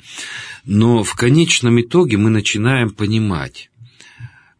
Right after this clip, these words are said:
что ведь самое главное, что может случиться и произойти, и самое главное, что стоит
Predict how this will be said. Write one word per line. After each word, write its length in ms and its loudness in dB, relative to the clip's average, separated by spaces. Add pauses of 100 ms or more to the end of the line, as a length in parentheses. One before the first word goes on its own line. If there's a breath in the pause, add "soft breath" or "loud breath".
что 360 -4
ведь 200 0
самое 600 2
главное, 800 0
что 260 -8
может 380 -2
случиться 560 -4
и 60 -2
произойти, 880 -6 (540 loud breath)
и 60 -8
самое 480 0
главное, 540 2
что 240 -6
стоит 560 -2